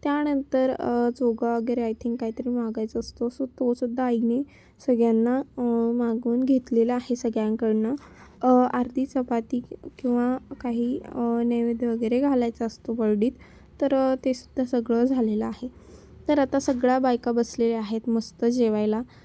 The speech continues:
तर, अ, त्यांच्यासोबत कोण लहान मुलं होती, तीसुद्धा सगळी मस्त जेवायला बसलेली आहेत आणि माऊसुद्धा जेवायला बसलेली आहे त्यांच्यासोबतच, कारण माऊसुद्धा इथे एक पाहुणीच आहे त्यामुळे.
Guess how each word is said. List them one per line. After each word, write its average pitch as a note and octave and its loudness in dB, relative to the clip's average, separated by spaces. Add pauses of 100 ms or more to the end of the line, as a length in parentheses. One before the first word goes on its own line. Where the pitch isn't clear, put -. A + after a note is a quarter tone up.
(260)
तर, B3 0
अ, A#3+ 2 (340)
त्यांच्यासोबत A#3+ -2 (140)
कोण B3 2
लहान B3 0
मुलं A#3+ 2
होती, A#3+ 0 (380)
तीसुद्धा C4 0
सगळी A#3+ 0
मस्त B3 -4
जेवायला A3 2
बसलेली A3+ -4
आहेत A3+ -4 (180)
आणि A#3 0
माऊसुद्धा A#3 -2
जेवायला A3+ 0
बसलेली A3+ -4
आहे A3 -4
त्यांच्यासोबतच, A3 -2 (760)
कारण B3+ 4
माऊसुद्धा C4 2
इथे B3 0
एक A#3+ -2 (100)
पाहुणीच B3 0
आहे B3 0
त्यामुळे. B3 2